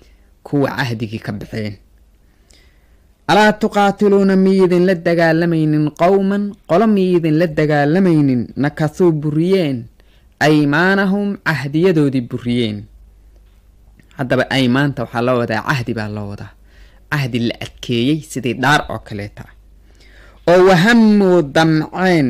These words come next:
biikhraaji rasuuli, rasuulka bixintiisiina damceen." Rasuulka bixintiisiina damceen. Waa kuwii ku tashaday markii Makka ay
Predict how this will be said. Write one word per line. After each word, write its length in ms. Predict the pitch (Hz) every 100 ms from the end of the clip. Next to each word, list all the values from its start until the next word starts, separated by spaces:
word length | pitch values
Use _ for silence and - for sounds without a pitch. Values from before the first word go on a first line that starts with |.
| 110
biikhraaji 840 | 123 143 196 - 165 160 151 139 175 160
rasuuli, 560 | 160 156 185 190 196 175 - -
rasuulka 540 | 139 - 170 143 -
bixintiisiina 960 | 127 120 - 240 - - 131 - 123 113 -
damceen." 380 | 110 - 110 104 _ _ - _ - - - - -
Rasuulka 480 | 117 - 143 117 117
bixintiisiina 800 | 107 - 151 143 113 - 120 104 -
damceen. 340 | 104 110 104 - - - - - - - _ -
Waa 220 | 123 123
kuwii 520 | - 190 160 117 107 - -
ku 100 | 185
tashaday 540 | - - - 113 131 139 _
markii 400 | 139 - - 117
Makka 420 | 107 - - - - -
ay 220 | 120 110